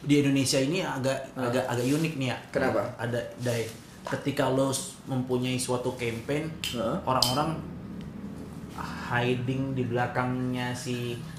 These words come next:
Speaker 1: campaign tersebut.
Speaker 2: Hmm.
Speaker 1: Contoh.
Speaker 2: Contoh apa?
Speaker 1: Mereka kan bilang, "Ah, ya udah, terima gua sebagai gua L G B T."
Speaker 2: Ah, ah.
Speaker 1: Tapi mereka juga malah meng-, apa, kayak mem-,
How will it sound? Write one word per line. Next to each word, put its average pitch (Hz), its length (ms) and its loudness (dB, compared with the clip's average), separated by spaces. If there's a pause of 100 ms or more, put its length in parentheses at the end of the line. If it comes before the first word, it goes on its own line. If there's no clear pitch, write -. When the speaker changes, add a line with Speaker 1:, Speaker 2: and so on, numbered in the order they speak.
(240)
Speaker 1:
campaign 135 360 4
tersebut. 123 520 2
Speaker 2:
Hmm. 135 360 0
Speaker 1:
Contoh. 120 520 0
Speaker 2:
Contoh 139 260 2
apa? 127 320 2 (160)
Speaker 1:
Mereka 120 300 -2
kan 147 160 2
bilang, 135 260 0 (240)
"Ah, 110 220 -4
ya 107 160 -4
udah, 139 260 0 (160)
terima 120 480 -2
gua 123 380 4
sebagai 110 500 -4 (160)
gua 117 240 0
L 117 160 -2
G 113 220 -4
B 107 80 -8
T." - 20 -6
Speaker 2:
Ah, 127 380 6
ah. 107 260 0 (320)
Speaker 1:
Tapi - 240 0
mereka 175 400 0
juga 139 300 0
malah 123 320 2 (1400)
meng-, 131 640 0
apa, 165 400 -2
kayak 135 240 -4
mem-, 131 480 -4